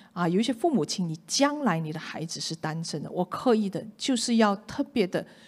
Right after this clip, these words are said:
要让你知道，其实单身没有这么可怕。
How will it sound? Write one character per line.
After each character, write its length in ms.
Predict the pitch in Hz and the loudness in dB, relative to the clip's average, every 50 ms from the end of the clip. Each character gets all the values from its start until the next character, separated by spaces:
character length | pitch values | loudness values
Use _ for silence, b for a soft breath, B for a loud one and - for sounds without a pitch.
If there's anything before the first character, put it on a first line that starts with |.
| B B B B B B | B B B B B B
要 240 | 240 226 220 208 | 6 6 8 8
让 320 | 202 208 240 262 294 277 240 | 6 6 4 4 4 4 4
你 80 | 180 | 4
知 240 | 156 - - - 175 | 2 0 -6 -8 -4
道， 280 | 170 - 170 156 151 165 b b b b | -2 -2 -2 -2 -4 -10 b b b b
其 160 | - - - | -8 -4 -2
实 120 | 220 262 254 | 0 0 0
单 280 | - - 214 196 202 | 2 2 4 4 4
身 180 | 202 - 202 185 | 2 2 0 0
没 220 | 185 180 170 180 190 | 0 2 2 2 2
有 60 | 165 | 2
这 120 | 165 - | 0 -4
么 120 | 165 156 - - | -10 -12 -12 -12
可 200 | - - - - - | -10 -10 -10 -10 -8
怕。 180 | - - - | -10 -10 -10